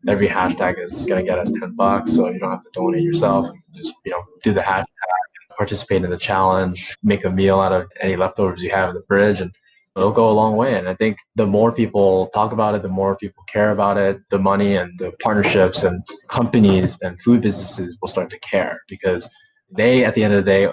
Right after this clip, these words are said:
care about their bottom line, they care about their customers. And if the customers care about food waste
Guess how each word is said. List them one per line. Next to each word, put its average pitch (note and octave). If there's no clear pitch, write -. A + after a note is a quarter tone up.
care G2+
about F2+
their F2
bottom G2
line, F2+
they F2+
care F2+
about F2+
their F2
customers. -
And -
if G2+
the G2+
customers G2+
care G2
about F#2+
food A#2+
waste C#3+